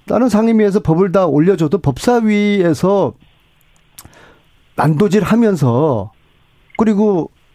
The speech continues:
상정하지 않고 그러면서 법사위가 상원이 되었거든요. 이런 상원의 기능을 하는 법사위를 개혁을,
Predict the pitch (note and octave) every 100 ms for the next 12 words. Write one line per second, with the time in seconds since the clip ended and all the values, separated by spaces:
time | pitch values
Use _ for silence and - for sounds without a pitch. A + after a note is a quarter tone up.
0 | _ - G#3 F#3+ F#3 E3+ E3+ A#2 - A#2
1 | A#2+ B2+ G2 F#3+ A#3+ B3 F#3 D3 B2+ G3
2 | F3 D#3+ E3 - G#3 A3+ A3 C#3 B2 -
3 | B2 A#2 A2+ B2+ - - - D3 F3+ B3
4 | - B3+ C4+ C4+ G#3 E3+ F3 E3+ D#3 E3
5 | C3+ B2+ E3 D3+ F3+ - - D#3+ G#3+ C4
6 | G3+